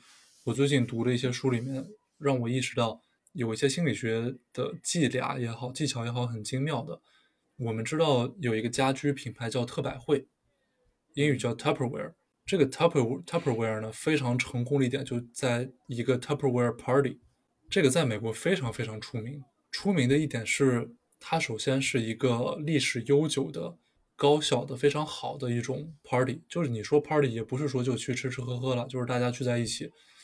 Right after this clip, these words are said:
而且因为是 Tupperware 组织的嘛，你周围都是它的家居用品，什么厨房用品、生活用品。然后呢，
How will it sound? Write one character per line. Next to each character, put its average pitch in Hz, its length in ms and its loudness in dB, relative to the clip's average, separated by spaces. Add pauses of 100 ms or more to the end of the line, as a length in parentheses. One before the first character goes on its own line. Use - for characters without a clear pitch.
(140)
而 135 140 6
且 135 160 4
因 131 80 4
为 135 40 4
是 131 140 0
Tupperware 123 480 0
组 127 180 -4
织 120 180 -2
的 120 80 2
嘛， 117 160 -4
你 113 180 -2
周 143 180 8
围 127 100 4
都 131 140 4
是 131 100 -2
它 127 140 -4
的 123 140 0
家 127 180 0
居 135 140 -2
用 139 160 4
品， - 180 -16 (640)
什 - 100 -10
么 120 120 -2
厨 123 180 -2
房 120 160 2
用 123 140 2
品、 - 180 -16 (960)
生 131 220 -2
活 123 100 2
用 123 160 0
品。 - 200 -12 (560)
然 131 120 6
后 160 200 4
呢， 120 240 4